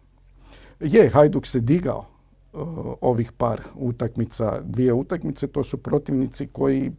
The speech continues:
po kvaliteti Hajduk i mora biti na tome mjestu di i je, koliko i ulažu, e, i promijenili su trenera, možda po meni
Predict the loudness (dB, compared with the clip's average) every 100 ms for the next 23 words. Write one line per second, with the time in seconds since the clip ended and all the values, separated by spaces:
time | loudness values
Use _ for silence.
0 | -16 -20 -20 -4 4 6 6 4 4 6
1 | 6 4 4 4 2 -2 0 4 4 4
2 | -4 -2 2 4 8 6 6 -4 -10 -6
3 | -6 -4 -2 -2 -2 0 2 2 2 0
4 | -2 -4 -2 -2 0 0 -2 -2 -2 0
5 | 0 0 0 4 6 6 2 -4 -6 -12
6 | -20 -20 -16 -2 2 2 2 0 -2 -2
7 | -6 -10 -12 -14 -16 -8 -4 2 4 6
8 | 4 4 2 0 -4 0 2 4 4 4
9 | 4 4 2 2 2 6 6 6 4